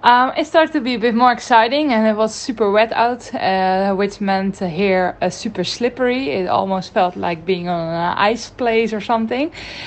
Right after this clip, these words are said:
Um, but we, um, yeah, uh, kind of breakaway in the downhill, <laughs> if you could see also on the,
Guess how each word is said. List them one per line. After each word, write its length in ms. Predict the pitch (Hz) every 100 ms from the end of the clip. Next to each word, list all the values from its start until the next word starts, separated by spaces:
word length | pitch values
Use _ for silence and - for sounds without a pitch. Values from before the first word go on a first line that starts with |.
| - -
Um, 360 | 240 247 247
but 160 | 240 269
we, 580 | 269 262 262 262 254 240
um, 680 | 220 226 220 220 220 214 180
yeah, 760 | 254 185 113 110 156 214 214
uh, 220 | 214 202 220 - -
kind 280 | - 240 233
of 280 | 220 202 185
breakaway 840 | 220 226 220 208 202 202 202 202
in 120 | 196 185
the 60 |
downhill, 580 | 190 208 226 190 185 233
<laughs> 140 | - 294 285 302 262 - 466 - - - -
if 480 | 247 277 175 226 226
you 120 | 214
could 200 | 220 208
see 280 | - 208 196
also 420 | 196 196 185 175
on 160 | 175
the, 240 | 170 165